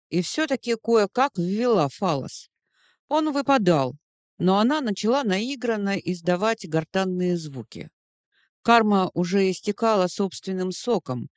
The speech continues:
и одновременно лихорадочно думала: «А я и не подозревала, что он может быть таким жестоким и грубым с другими женщинами».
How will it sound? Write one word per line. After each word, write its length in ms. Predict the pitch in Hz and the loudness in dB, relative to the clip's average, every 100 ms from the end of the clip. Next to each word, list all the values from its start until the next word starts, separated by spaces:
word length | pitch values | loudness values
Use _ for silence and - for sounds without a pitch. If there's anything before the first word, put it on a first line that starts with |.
| _ _ - | _ _ -2
и 80 | |
одновременно 760 | 151 156 160 160 208 240 185 165 | 0 2 0 2 2 4 2 0
лихорадочно 800 | 160 160 170 180 175 170 180 175 | -2 -2 0 0 -2 -6 -2 -2
думала: 560 | 165 175 139 127 - - _ _ _ _ _ | -2 -2 -2 -4 -10 -16 _ _ _ _ _
«А 120 | - 190 | -2 2
я 200 | 220 233 | 2 0
и 80 | |
не 100 | 240 | 0
подозревала, 720 | 254 240 269 269 294 247 226 226 | 0 4 4 4 2 2 0 -2
что 220 | - 202 | 0 2
он 160 | 196 196 | 4 4
может 340 | 202 190 175 | 4 2 0
быть 240 | 170 196 | 0 0
таким 320 | - 185 190 180 | 0 -2 2 2
жестоким 540 | 185 - 208 208 202 | 0 -2 -2 0 0
и 60 | 202 | 2
грубым 480 | 220 208 151 160 | 4 4 2 0
с 60 | 160 | -2
другими 380 | - 165 170 170 | -2 -2 0 0
женщинами». 680 | 170 170 165 160 160 170 | 0 -2 -2 -4 -4 -4